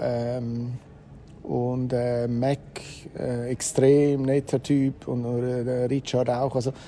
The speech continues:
es sind, äh, ja, ist auch spannend zu sehen. Die haben alle das Gefühl, ihre Reise geht jetzt noch weiter, oder? Selbst Richard, der, der, der, der denkt, der kann schon noch die Top hundert knacken und weiterkommen. Hüsel möchte jetzt in die Top fünfzig. Ja, vielleicht gewinnt er dann mal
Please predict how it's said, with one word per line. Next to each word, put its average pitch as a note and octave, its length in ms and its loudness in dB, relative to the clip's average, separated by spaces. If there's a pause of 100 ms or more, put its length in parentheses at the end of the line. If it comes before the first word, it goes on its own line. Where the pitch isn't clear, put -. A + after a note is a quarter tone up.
(200)
es - 140 -6
sind, D3+ 180 4
äh, C#3 140 2 (100)
ja, F3+ 380 0
ist E3 480 0
auch D#3 100 6
spannend F3 420 2
zu - 120 -2
sehen. D#3+ 400 4 (440)
Die D3 80 6
haben C#3+ 160 8
alle D#3 220 10
das D#3+ 160 2
Gefühl, D#3 340 2
ihre C#3+ 240 4
Reise C3 300 4
geht C#3 180 4
jetzt C#3+ 160 0
noch - 140 -2
weiter, C#3 420 2
oder? C3+ 160 0
Selbst C3 340 2
Richard, D#3+ 420 -2
der, B2 140 0
der, A#2+ 200 -2
der, A#2 260 -6 (720)
der C3+ 80 -4
denkt, A#2 300 -4
der B2 80 -4
kann B2 200 -4
schon C#3 140 -2
noch D3+ 160 -2 (380)
die - 80 -4
Top C#3 260 2
hundert D3 300 2
knacken C#3 400 -2
und C3 140 -4
weiterkommen. C3 640 0
Hüsel C#3+ 340 4
möchte B2+ 260 2
jetzt C3 140 0
in C3+ 80 4
die B2+ 80 4
Top A2 240 0
fünfzig. E3 420 0
Ja, A#2+ 140 2
vielleicht A2+ 360 -2
gewinnt B2+ 300 2
er C3 60 4
dann B2 140 2
mal A#2+ 280 2